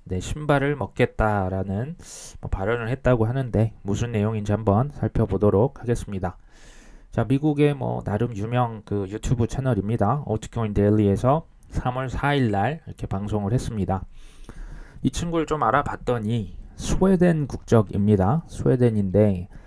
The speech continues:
불과 오 년 전만 해도 슈퍼마켓 점원,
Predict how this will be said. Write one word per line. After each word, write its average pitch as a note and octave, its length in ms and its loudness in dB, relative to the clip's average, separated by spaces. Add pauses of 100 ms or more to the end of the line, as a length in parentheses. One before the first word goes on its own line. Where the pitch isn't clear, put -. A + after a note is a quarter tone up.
(140)
불과 A#2+ 300 4
오 A2 160 4
년 C#3+ 200 2
전만 A2 380 0
해도 A#2+ 360 4 (380)
슈퍼마켓 D3+ 1080 0 (220)
점원, G2 480 0